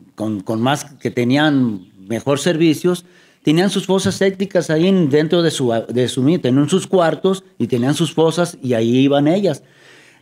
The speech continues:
Las casonas que había más en esta región, los que tenían mejor comodidad, había un segundo piso y en ese segundo piso, este, ponían las,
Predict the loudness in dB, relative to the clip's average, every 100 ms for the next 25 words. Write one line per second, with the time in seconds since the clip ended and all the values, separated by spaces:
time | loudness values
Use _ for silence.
0 | _ _ -20 _ -2 -2 0 -2 0 2
1 | 2 0 0 2 2 0 0 0 2 0
2 | 0 0 2 2 0 -6 -20 _ _ _
3 | _ _ _ -4 -2 0 -2 0 2 2
4 | 2 2 0 2 0 2 2 2 2 0
5 | -4 -2 2 4 4 2 -2 -12 -2 0
6 | 2 0 2 2 0 0 -2 0 -4 -6
7 | _ _ _ _ -2 0 0 0 -2 -2
8 | 0 2 0 0 0 0 -2 -2 _ _
9 | _ _ -4 -4 -2 -2 0 2 2 0
10 | -4